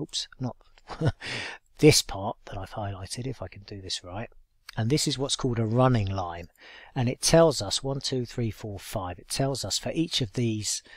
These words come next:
um, for, for each call point in the race, uh, what position the horse held, third, second, first, fourth, fourth, and how far behind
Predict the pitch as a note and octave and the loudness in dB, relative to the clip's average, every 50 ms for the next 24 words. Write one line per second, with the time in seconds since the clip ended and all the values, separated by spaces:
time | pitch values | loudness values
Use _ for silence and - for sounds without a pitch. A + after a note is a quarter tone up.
0 | - - _ _ _ _ _ - - G#2 G2+ G2+ G2 G2 F#2+ F#2+ G2+ D3 - _ | -20 -20 _ _ _ _ _ -4 0 0 0 0 0 -2 -4 -6 -8 -10 -14 _
1 | _ _ _ _ _ - - - B2+ B2 - _ - - - D3 - - D#3+ D#3+ | _ _ _ _ _ -8 -4 -2 -2 -4 -4 _ -6 -2 0 0 4 6 4 4
2 | - - - - _ - - - - D3+ D3 C#3+ C#3+ B2+ - - - - A#2 G2 | 4 2 -2 -4 _ -6 -2 0 0 2 2 2 0 0 -2 -4 -6 -4 -4 -4
3 | F#2 F#2+ F#2 - - G#2 G2 F#2+ F#2 G2 A2 A2 F#2+ - F2 - - - - - | -4 -4 -4 -4 -4 -4 -4 -4 -2 0 0 0 0 -2 -2 0 2 2 2 0
4 | - - - - - _ _ _ _ _ _ _ - A#2+ A2 G#2 G2+ G2+ F#2 - | -2 -10 -20 -20 -20 _ _ _ _ _ _ _ -4 -2 0 0 0 0 -2 -4
5 | - _ _ _ _ _ _ _ _ _ _ - C#3+ E3 - - - C3+ C3 C3 | -8 _ _ _ _ _ _ _ _ _ _ 2 4 4 4 4 2 0 4 6
6 | D3+ C#3 - - B2+ A#2+ A2+ E2+ A2 A2+ G2 - - - - F#2 F#2+ A#2 C3+ - | 6 6 6 6 4 2 0 0 -2 -2 -2 -2 -2 -2 -2 -2 -4 -4 -8 -10
7 | - - - - - C3+ B2 A#2 A#2+ C3 B2+ - - - - - - - A2+ - | -16 -18 -16 -4 -2 0 2 2 2 0 -2 -4 -12 -14 -6 -2 0 0 0 0
8 | - A#2 A#2 A#2 - - - _ _ - - - B2 A2+ G#2+ - - - - - | -2 -4 -6 -6 -8 -14 -20 _ _ -8 -6 -2 -2 0 0 0 -2 -4 -6 -12
9 | _ - - B2+ G#2+ G2+ - - - - _ _ - - A2+ G#2 A#2 B2 - - | _ -8 -8 -6 -6 -6 -10 -12 -16 -20 _ _ -14 -12 -10 -8 -8 -8 -10 -12
10 | - - - - - - - - - - _ _ _ _ - C#3+ B2+ B2 C3 B2+ | -14 -16 -18 -20 -20 -20 -20 -20 -20 -20 _ _ _ _ 4 4 6 6 4 4
11 | - - - _ _ _ - - - - - C#3+ D3+ D3+ C3+ - - - D3+ C#3 | 2 -2 -6 _ _ _ -20 -8 -2 4 6 8 8 8 6 6 6 6 8 8
12 | C#3 C3 - B2 A#2 G2 - - D3 D3 C#3 A2+ F#2 F#2+ A2 C#3 D#3 - - | 8 8 6 2 0 0 0 0 2 2 2 2 0 -2 -2 -2 -4 -6 -8